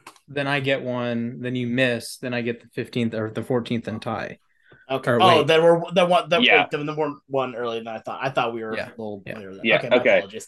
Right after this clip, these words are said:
Speaker 3: So
Speaker 2: Um, with, when it comes to Wagner,
Speaker 3: So
Speaker 2: you said
Speaker 3: Wagner
Speaker 2: the
Speaker 3: and
Speaker 2: Red
Speaker 3: the Red
Speaker 2: Sox?
Speaker 3: Sox. Yeah, Red Sox.
Speaker 2: I'm going to say,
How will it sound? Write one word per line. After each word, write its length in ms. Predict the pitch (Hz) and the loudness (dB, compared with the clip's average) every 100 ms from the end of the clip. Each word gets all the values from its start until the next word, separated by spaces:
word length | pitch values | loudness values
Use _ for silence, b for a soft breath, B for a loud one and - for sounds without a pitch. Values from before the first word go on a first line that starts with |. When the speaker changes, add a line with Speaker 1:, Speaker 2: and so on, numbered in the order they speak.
| B B B - | B B B 2
Speaker 3:
So 480 | - 214 202 190 | 8 10 10 8
Speaker 2:
Um, 80 | 175 | 6
with, 320 | 185 233 233 - _ | 8 8 6 0 _
when 120 | 220 | 2
it 100 | 233 | 4
comes 440 | - 240 240 - - | 6 4 4 -4 -4
to 260 | 226 202 196 | 2 4 4
Wagner, 500 | 156 165 160 156 160 | 2 2 2 0 -2
Speaker 3:
So 100 | 123 | 0
Speaker 2:
you 60 | |
said 80 | 110 | 4
Speaker 3:
Wagner 320 | 123 147 156 156 | 4 6 6 4
Speaker 2:
the 20 | |
Speaker 3:
and 80 | 143 | 4
Speaker 2:
Red 80 | 127 | 2
Speaker 3:
the 40 | |
Red 100 | 233 | 2
Speaker 2:
Sox? 300 | 214 220 90 | 2 0 0
Speaker 3:
Sox. 260 | 87 87 - _ | -2 -4 -8 _
Yeah, 180 | 110 104 92 | -4 -4 -2
Red 180 | 104 | -4
Sox. 480 | - 90 85 - - _ _ | -4 -6 -6 -14 -20 _ _
Speaker 2:
I'm 400 | 170 180 196 202 | 2 4 2 2
going 340 | 190 190 190 | 2 2 2
to 80 | 180 | -2
say, 1200 | 175 - 175 156 147 143 139 135 135 131 127 123 | -4 -2 2 4 4 4 0 0 -2 -4 -8 -12